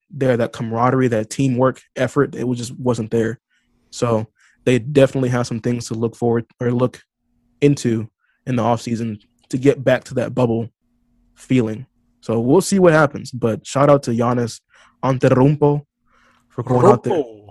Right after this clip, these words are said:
Speaker 1: Antetokounmpo for going out there and just getting buckets, bro. Getting buckets. Big man buckets.
Speaker 2: Big face coffee, more like little face coffee. Anyways, moving on.
Speaker 1: Yeah.
Speaker 2: Utah, Memphis. This was,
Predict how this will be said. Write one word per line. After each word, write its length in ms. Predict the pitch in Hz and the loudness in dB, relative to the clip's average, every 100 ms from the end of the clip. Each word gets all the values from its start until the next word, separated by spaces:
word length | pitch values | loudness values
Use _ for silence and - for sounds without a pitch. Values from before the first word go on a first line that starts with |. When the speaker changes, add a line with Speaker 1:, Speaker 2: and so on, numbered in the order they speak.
| - | 0
Speaker 1:
Antetokounmpo 680 | 170 156 190 254 - - - _ _ | 2 6 6 6 2 0 -4 _ _
for 100 | - | -2
going 220 | 131 160 160 | 4 6 6
out 180 | 156 | 4
there 300 | 156 151 147 - | 6 6 6 2
and 420 | 123 120 110 - _ _ _ _ _ _ | 0 0 -2 -6 _ _ _ _ _ _
just 140 | - | 0
getting 220 | 151 131 | 2 2
buckets, 300 | 113 135 113 | 2 0 0
bro. 260 | - 110 107 _ _ _ _ | -4 -4 -4 _ _ _ _
Getting 200 | 135 113 | -6 -4
buckets. 460 | 107 110 151 - - _ _ - | -4 -4 -6 -16 -20 _ _ -6
Big 200 | 135 131 | 0 0
man 220 | 123 113 | 0 -2
buckets. 420 | 110 110 98 - - _ _ _ _ _ 135 | -2 -4 -8 -12 -20 _ _ _ _ _ -6
Speaker 2:
Big 220 | - 110 | -4 -4
face 340 | - 104 104 - | -4 -2 -2 -4
coffee, 400 | - 104 - 107 | -4 -4 -2 -2
more 220 | 104 113 | 0 0
like 280 | 110 104 - | 0 -2 -2
little 300 | 113 113 95 | -2 0 0
face 320 | - 107 98 | -2 -2 -2
coffee. 440 | - 104 - 107 | -2 -2 -2 -2
Anyways, 440 | 123 139 120 113 107 | 2 4 6 6 6
moving 340 | 127 135 135 | 4 6 6
on. 220 | 123 110 | 6 4
Speaker 1:
Yeah. 100 | 107 107 | 4 6
Speaker 2:
Utah, 520 | 160 165 165 156 143 | 4 6 6 6 6
Memphis. 920 | 120 131 139 - 110 98 - - - - | 6 4 2 0 0 2 0 0 -4 -2
This 380 | 131 190 - | 0 2 4
was, 260 | 311 254 185 | 4 2 0